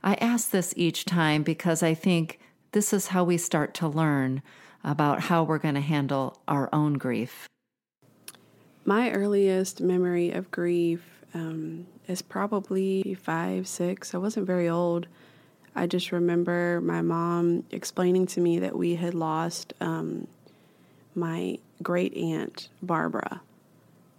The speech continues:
Speaker 2: And my mom wasn't crying. Like, my mom just explained it to me, like, "Hey, you know,"
Speaker 1: Matter of factly.
Speaker 2: Yeah, like,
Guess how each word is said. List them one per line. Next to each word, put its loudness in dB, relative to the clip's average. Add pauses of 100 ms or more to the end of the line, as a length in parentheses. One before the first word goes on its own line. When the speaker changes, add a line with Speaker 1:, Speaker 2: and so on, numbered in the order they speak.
(100)
Speaker 2:
And 2 (960)
my 0
mom 6
wasn't 2
crying. 2 (840)
Like, 2
my 4
mom 4
just 0
explained 0
it -2
to 2
me, 6
like, -4
"Hey, 0
you 2
know," -2 (380)
Speaker 1:
Matter 4
of 0
factly. 0
Speaker 2:
Yeah, 4
like, 0